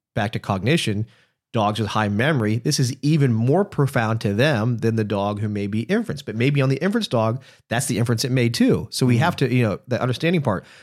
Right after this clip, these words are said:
Speaker 1: So if I want clarity, I want to, as quickly as I can, have the dog realize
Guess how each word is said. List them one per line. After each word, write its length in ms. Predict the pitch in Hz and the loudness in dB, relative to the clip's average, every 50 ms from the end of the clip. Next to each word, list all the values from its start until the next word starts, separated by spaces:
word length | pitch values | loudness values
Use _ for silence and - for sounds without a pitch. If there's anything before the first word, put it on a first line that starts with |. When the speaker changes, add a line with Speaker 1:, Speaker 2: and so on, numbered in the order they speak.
| - _ _ | -20 _ _
Speaker 1:
So 140 | - - 170 | -2 0 2
if 60 | 143 | 2
I 40 | 160 | 4
want 220 | 156 151 131 - | 2 2 2 0
clarity, 560 | - - 156 151 208 180 107 85 101 143 143 - _ _ _ _ _ _ _ _ - | -2 -2 0 2 4 2 2 2 0 0 -2 -2 _ _ _ _ _ _ _ _ -2
I 80 | 107 110 | 0 0
want 380 | 110 107 123 151 170 175 - - | 2 2 2 2 2 0 0 0
to, 220 | - 151 135 123 | 2 4 4 4
as 240 | 110 107 - - - _ _ _ _ | 2 2 -2 -4 -10 _ _ _ _
quickly 340 | - 170 202 208 - 196 170 | -2 -2 0 2 2 2 4
as 120 | 143 120 123 | 4 4 2
I 80 | 117 117 | 0 0
can, 420 | - 104 85 73 78 95 117 - _ _ _ _ _ _ _ _ | -2 -4 -6 -6 -6 -6 -8 -8 _ _ _ _ _ _ _ _
have 200 | - - 123 139 | -6 -4 0 0
the 60 | 160 147 | 0 2
dog 300 | 120 113 107 110 107 113 | 2 2 2 2 2 2
realize 480 | 123 127 110 95 80 90 92 - - | 2 2 2 0 0 -4 -4 -6 -8